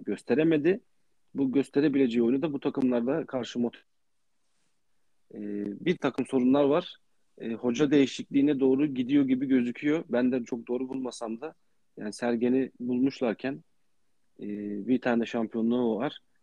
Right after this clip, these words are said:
Yani bir, de, en azından dersin ki ya bu sene şampiyon olmadı ama seneye olabiliriz. E, Sergen'e devam ettiğin sürece bunu diyebilirsin. Bu kozunu kaybederse yanlış yapar. Bir şekilde Sergen'i güçlendirmesi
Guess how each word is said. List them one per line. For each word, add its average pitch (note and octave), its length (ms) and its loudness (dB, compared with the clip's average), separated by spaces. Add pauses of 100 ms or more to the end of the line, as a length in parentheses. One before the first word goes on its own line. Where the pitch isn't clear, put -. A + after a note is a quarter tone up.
Yani G#2+ 140 -4
bir, B2 180 0 (240)
de, C3+ 60 2
en C3 140 0
azından C3 440 4
dersin C#3 340 0
ki C3+ 360 -6
ya A2 240 -6
bu B2 80 -6
sene B2+ 200 -2
şampiyon B2 400 -2
olmadı C3 580 4
ama C3 360 -4
seneye B2 300 2
olabiliriz. B2+ 640 0 (520)
E, G#2+ 160 -8
Sergen'e A2+ 500 0
devam B2 240 2
ettiğin B2+ 320 -2
sürece G#2+ 500 -4
bunu A#2+ 220 -2
diyebilirsin. B2+ 640 2 (720)
Bu D#3 200 0
kozunu D3 460 4
kaybederse D3+ 840 2 (720)
yanlış C3+ 680 0
yapar. D3 460 -10 (840)
Bir D#3 60 -10
şekilde C3 380 -4
Sergen'i B2+ 420 -2
güçlendirmesi A#2+ 760 -4